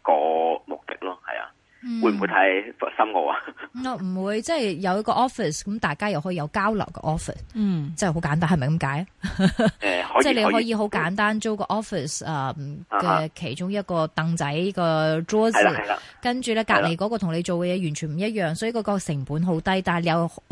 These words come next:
Speaker 2: 可以互相係交流嘅，互相係切磋經驗嘅，或者佢又變咗你嘅 customer 都未定，噉大家係咯，噉呢個又，即係唔係純粹一個 office 嘅概念咯。而且你們還打算是在香港之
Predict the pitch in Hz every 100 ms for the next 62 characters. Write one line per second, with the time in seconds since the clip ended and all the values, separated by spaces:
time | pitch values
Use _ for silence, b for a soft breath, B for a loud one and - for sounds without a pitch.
0 | - - 226 247 180 165 233 214 196 -
1 | 180 190 175 92 - 143 147 156 151 190
2 | 190 156 - 156 - 180 190 185 180 131
3 | 120 92 165 165 185 180 B B 214 208
4 | 202 202 233 233 190 - 233 - 165 143
5 | 202 190 - 123 160 - B B B 175
6 | 196 170 156 180 185 190 180 156 214 208
7 | 156 170 202 196 165 156 151 - - 262
8 | 208 - 82 90 185 175 156 160 - 135
9 | 151 165 175 202 - 202 208 - 151 151
10 | 151 147 147 147 160 156 B B 254 330
11 | 302 147 208 233 - - 240 208 208 196
12 | 180 180 175 220 233 175 175 - 196